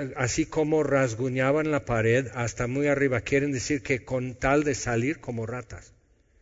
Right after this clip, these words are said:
Porque así lo veían los, los alemanes. Como ratas. Hay que exterminar. Es una plaga. Entonces, como rasguñaban la pared en su aga-, agonía, trepándose unos como con,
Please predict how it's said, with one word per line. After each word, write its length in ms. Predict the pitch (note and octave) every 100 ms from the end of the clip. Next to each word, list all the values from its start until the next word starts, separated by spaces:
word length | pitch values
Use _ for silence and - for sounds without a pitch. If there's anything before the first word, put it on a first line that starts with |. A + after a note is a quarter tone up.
| _ - - -
Porque 240 | C3 -
así 220 | C3+ -
lo 200 | D#3 D3
veían 560 | B2 B2+ B2 B2+ A2 F#2 - - _ _ _ _ _ _ _ -
los, 380 | A2+ F#2+ G2+
los 240 | G#2+ G#2+ A#2
alemanes. 600 | G#2 G#2 F#2+ E2 - - _ _ -
Como 220 | C#3+ C#3
ratas. 500 | G#2 F#2+ - - - _ _
Hay 100 | B2+
que 140 | A#2+ A#2+
exterminar. 640 | - G#2 F#2+ F2+ D#2+ F2+ - _ -
Es 140 | -
una 180 | B2 A2+
plaga. 400 | G2+ F2+ D2+ F#2 - _ _ _ - - -
Entonces, 420 | A2+ D3 C#3+ D3 -
como 320 | D3 D3+ D3
rasguñaban 1080 | C3 C3 C3 A2+ B2+ C3 C3+ C3+ C#3 C3
la 120 | B2 G#2+
pared 520 | A#2 G#2 G#2+ A#2+ B2
en 120 | A2+
su 180 | - A2
aga-, 340 | G#2+ A2 A#2 A#2+
agonía, 480 | A#2 A#2+ B2 C3+ C3 - -
trepándose 720 | - C3 - C#3 D3+ D3 - C3+
unos 300 | C#3+ C3+ -
como 400 | B2+ A#2+ A#2 A#2
con, 260 | C3+ B2